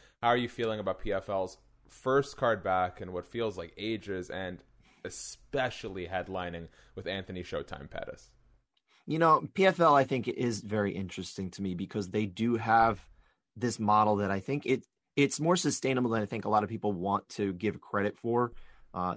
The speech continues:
Speaker 2: they, they really do have a lot of investors that are being patient with it, and the people who are in charge of it are very patient with what they're trying to do, uh,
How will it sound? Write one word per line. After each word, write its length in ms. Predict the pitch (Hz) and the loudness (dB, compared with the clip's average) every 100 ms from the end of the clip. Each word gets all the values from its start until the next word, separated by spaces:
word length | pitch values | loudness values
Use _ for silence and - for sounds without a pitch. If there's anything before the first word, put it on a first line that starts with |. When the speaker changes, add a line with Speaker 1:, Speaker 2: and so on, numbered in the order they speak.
| 90 98 - _ | -8 -16 -20 _
Speaker 2:
they, 320 | - 110 113 - | -4 -2 -2 -4
they 240 | 117 135 | 2 4
really 280 | 151 143 131 | 6 6 6
do 260 | 113 117 | 4 0
have 220 | 101 104 95 | 2 0 0
a 60 | |
lot 280 | 92 95 95 | 2 4 4
of 180 | 90 90 - _ _ _ _ _ 117 | 2 -8 -20 _ _ _ _ _ -6
investors 800 | 98 87 107 - 107 101 95 85 | -6 -2 -4 -2 0 0 0 -4
that 260 | 92 87 - - | -6 -6 -10 -4
are 300 | 87 85 82 - - - - - - | -2 -2 -4 -10 -12 -10 -12 -18 -6
being 260 | 117 104 | -2 -2
patient 360 | 90 104 104 110 | -2 -2 -2 -4
with 160 | 107 110 | -2 0
it, 60 | |
and 100 | 98 | -2
the 60 | 87 | -2
people 260 | 110 101 | -6 -4
who 100 | 98 | -4
are 80 | 98 | -4
in 80 | 87 | -4
charge 300 | - 95 98 | -2 0 0
of 100 | 92 | 0
it 80 | 98 | -2
are 60 | |
very 240 | 90 92 95 | -2 -4 -6
patient 540 | - 95 95 104 95 - _ _ _ | -6 -8 -8 -6 -8 -12 _ _ _
with 160 | 113 110 | -12 -6
what 160 | 98 | -6
they're 160 | - 98 | -4 -4
trying 340 | - 104 98 92 | -4 -4 -4 -6
to 100 | 76 - | -12 -6
do, 340 | 92 98 110 - _ _ _ _ _ | -4 -2 -6 -10 _ _ _ _ _
uh, 220 | 107 107 | -4 -2